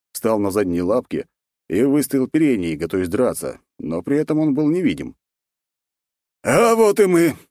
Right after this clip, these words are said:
довольный произведенным впечатлением произнес комбат. Потом подошел ко мне и крепко обнял.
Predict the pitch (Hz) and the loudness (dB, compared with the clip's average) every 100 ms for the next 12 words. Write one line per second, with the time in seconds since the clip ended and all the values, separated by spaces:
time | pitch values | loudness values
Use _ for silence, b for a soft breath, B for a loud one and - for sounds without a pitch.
0 | _ _ 87 90 90 85 82 90 85 82 | _ _ -4 -2 -2 -2 -6 -6 -6 -6
1 | 87 85 80 - - 101 107 104 92 80 | -6 -6 -8 -12 -12 -4 -2 -2 -2 -4
2 | 90 85 82 - 80 82 82 - _ _ | -4 -4 -6 -6 -8 -6 -6 -8 _ _
3 | _ 151 156 123 110 101 123 110 107 101 | _ -4 -2 0 -2 0 -2 0 -2 0
4 | 95 87 92 - 98 104 73 - - | -2 -2 -4 -2 0 0 -2 -8 -16